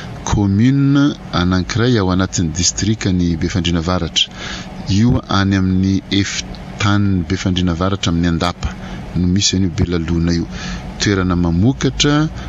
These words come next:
anisan'ny be vanilla indrindra amin'ny, ah, district ny Befandriana. Ka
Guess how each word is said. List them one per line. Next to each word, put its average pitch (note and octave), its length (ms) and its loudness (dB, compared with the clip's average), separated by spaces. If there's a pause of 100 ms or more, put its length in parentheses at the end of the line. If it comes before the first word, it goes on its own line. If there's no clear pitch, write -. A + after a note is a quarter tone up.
(100)
anisan'ny F#2 400 2 (160)
be G#2+ 240 4
vanilla F#2 640 2
indrindra F2+ 460 0
amin'ny, F2 260 2 (480)
ah, D#2+ 320 0
district F#2+ 540 0
ny G#2 180 2
Befandriana. E2+ 600 0 (760)
Ka C#3 140 4